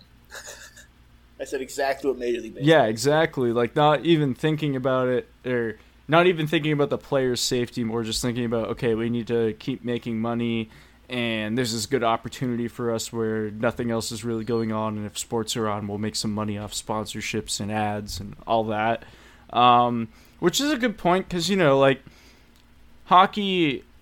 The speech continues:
Speaker 2: and basketball were in full swing. They were getting <laughs> close to the playoffs when this ended, and, and they're, they implemented what, I mean, statistically now is a good system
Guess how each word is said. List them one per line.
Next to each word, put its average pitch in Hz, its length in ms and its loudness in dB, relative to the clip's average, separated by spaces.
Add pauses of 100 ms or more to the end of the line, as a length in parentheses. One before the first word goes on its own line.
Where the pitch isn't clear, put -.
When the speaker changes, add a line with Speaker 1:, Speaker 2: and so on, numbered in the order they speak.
(180)
Speaker 2:
and 147 320 4
basketball 131 760 4
were 135 200 4
in 160 260 2
full 139 240 2
swing. 127 540 -2
They 135 140 6
were 139 140 4
getting 151 360 6
<laughs> - 20 -10
close - 480 2
to 156 80 2
the 123 100 0
playoffs 127 600 2
when 117 120 -2
this 110 180 -2
ended, 135 380 0
and, 110 240 0 (760)
and 143 280 6
they're, 135 240 4
they 139 180 6
implemented 156 760 2
what, 135 220 2 (480)
I 127 100 4
mean, 123 200 0
statistically 135 800 0
now 110 300 0
is 110 160 -2
a 113 60 -2
good 107 200 -4
system 131 600 2